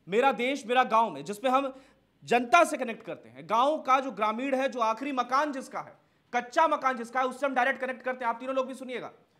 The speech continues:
हमारा एक कार्यक्रम है, साढ़े तीन बजे आता है, मेरा देश मेरा गांव, उसमें हम गांव-गांव जाकर ग्रामीणों से बात करते हैं और direct बात करते हैं। तो आज जब बातचीत कर रहे थे हमारे editor इन chief,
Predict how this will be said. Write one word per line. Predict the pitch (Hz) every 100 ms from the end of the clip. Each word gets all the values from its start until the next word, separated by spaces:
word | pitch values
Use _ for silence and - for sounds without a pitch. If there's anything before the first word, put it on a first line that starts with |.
| _ _ 170
हमारा | 208 269
एक | 269
कार्यक्रम | 240 240 269
है, | 285
साढ़े | 277 247 262
तीन | 254 254
बजे | 262
आता | 233 220 220
है, | 254 - _ _ _ _ _ _ _ 165
मेरा | 226 269
देश | 247 254 226
मेरा | 240
गांव, | 220 196 131
उसमें | 160 - 269
हम | 262 285 254 - _ _ _ _ _ 147
गांव-गांव | 202 240 285 285 247 254
जाकर | 202 208 202 240 247 - -
ग्रामीणों | 196 240 294 294
से | 247
बात | 170 156 -
करते | - _
हैं | _ _ _ _ _
और | 170
direct | 196 254 285
बात | 247 240 233
करते | 139 117
हैं। | _ _ _ _ _ -
तो |
आज | 190 269 294
जब | 277 233
बातचीत | 208 208 277 -
कर | 254
रहे | 247
थे | 240 240 277 - _ _ _
हमारे | 190 208 247
editor | 208 208 220
इन | 233
chief, | 233 226 269 277